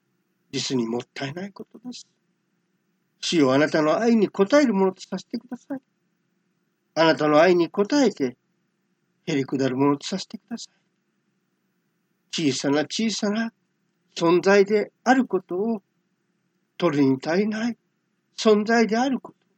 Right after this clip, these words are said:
それゆえにあなたの憐れみが必要であることを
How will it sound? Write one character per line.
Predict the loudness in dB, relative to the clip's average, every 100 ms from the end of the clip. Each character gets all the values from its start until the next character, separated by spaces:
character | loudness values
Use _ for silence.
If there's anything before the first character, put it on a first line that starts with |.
| _ _ _ _ _ _ _ _ _
そ | 2
れ | 6 6
ゆ | 6
え |
に | 2 0
あ | 2
な | 2 4
た | 2
の | 0 -2 -6
憐 | 2 4
れ | 6 6
み | 6
が | 4 -2 -6 _ _ _ _
必 | -8 -8 0
要 | 2 2
で | 2
あ | 0
る | -2 -4
こ | -10
と | -8 -8
を | -8